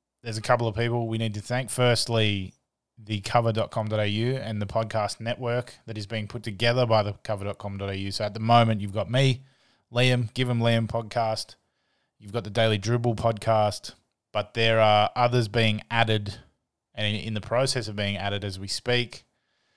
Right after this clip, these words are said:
You've got Toby Canning coming back. N R L's back. First round done and dusted. So he is gonna return with his column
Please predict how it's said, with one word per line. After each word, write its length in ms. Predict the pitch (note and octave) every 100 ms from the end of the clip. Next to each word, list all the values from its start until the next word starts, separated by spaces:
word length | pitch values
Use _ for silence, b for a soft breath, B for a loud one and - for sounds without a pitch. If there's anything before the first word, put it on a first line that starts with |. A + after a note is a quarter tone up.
| _ _ _ _ _ _ _
You've 140 | A2 A2+
got 240 | - -
Toby 300 | - C3+ B2
Canning 300 | C3+ B2+ A#2+
coming 260 | C3 A#2+ G#2
back. 540 | A#2 A#2+ - - - _ _ _
N 100 | A#2+
R 140 | A2+ A2+
L's 180 | A#2+ G#2
back. 540 | A#2 B2 B2+ - - _ _ _ _ _ _
First 280 | A#2 G#2+
round 380 | A2+ A2+ A2+ A2+
done 200 | A#2 A2+
and 120 | G#2
dusted. 580 | A#2 A#2+ - B2 A2+ G#2+ _ _ _ _ _ _ _ _ _
So 160 | - G#2
he 460 | - B2 B2 A#2+ A#2
is 80 | G2+
gonna 160 | A#2
return 340 | A2 - A2+ A2
with 160 | G2+
his 160 | A2+ G#2
column 580 | - A#2 A#2+ A#2+ A#2